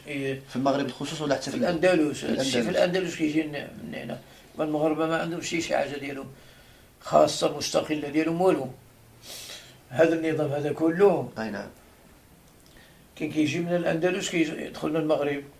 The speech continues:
Speaker 1: لأن الأندلس كانت بلاد العلم والحضارة والعلماء. والمغاربة شوية والسلام ما كاين والو.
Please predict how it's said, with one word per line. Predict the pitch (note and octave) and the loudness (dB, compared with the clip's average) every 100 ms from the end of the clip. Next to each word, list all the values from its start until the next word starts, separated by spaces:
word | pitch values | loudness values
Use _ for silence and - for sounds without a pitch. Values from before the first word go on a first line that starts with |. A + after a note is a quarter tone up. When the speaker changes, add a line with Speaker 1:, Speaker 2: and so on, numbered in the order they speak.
| - - - - - - - - - - | -20 -20 -20 -20 -20 -20 -20 -20 -20 -12
Speaker 1:
لأن | D#3+ D#3+ | -6 -2
الأندلس | E3 F3 D#3 F3 F#3 - | 0 0 0 -2 -2 -2
كانت | E3 E3 | -2 -2
بلاد | D3+ D#3 | 0 0
العلم | D3 C#3 D3+ F3 D3+ | 2 2 4 4 2
والحضارة | C3 - C3+ C#3+ D3 D#3+ D#3 | 0 0 4 6 8 10 8
والعلماء. | C#3 C#3 C#3+ C#3+ C#3 D#3+ D3+ - - - - - - - - | 4 -4 0 0 4 6 6 4 -10 -20 -20 -20 -20 -20 -14
والمغاربة | E3 D#3 F3 F3+ - | -4 4 4 4 0
شوية | - G3 F#3+ | 0 0 0
والسلام | F3 - D3+ C#3+ C3+ | -2 -2 -2 -2 -4
ما | |
كاين | B2+ - D#3 | -8 -6 -4
والو. | D#3 C3 | -4 -4